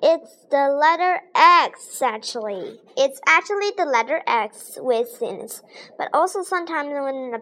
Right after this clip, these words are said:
batches also is like an X. So, this is a curriculum in this co-, inclusion, there's a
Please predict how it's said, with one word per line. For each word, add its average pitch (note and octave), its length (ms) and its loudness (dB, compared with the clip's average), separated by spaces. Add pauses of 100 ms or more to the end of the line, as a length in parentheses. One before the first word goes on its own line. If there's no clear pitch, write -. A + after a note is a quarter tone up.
(160)
batches D4 720 0
also D4+ 580 2
is A3+ 240 -2
like A3 240 -4
an D4 160 -4 (200)
X. - 600 0
So, A3 680 2 (440)
this - 160 -18
is A3+ 140 -8
a A3+ 280 2
curriculum A3+ 680 -2
in A3+ 100 -8
this A3 260 -12
co-, C4 420 -2 (400)
inclusion, B3 800 -6
there's G#3+ 240 -4
a G#3 300 -10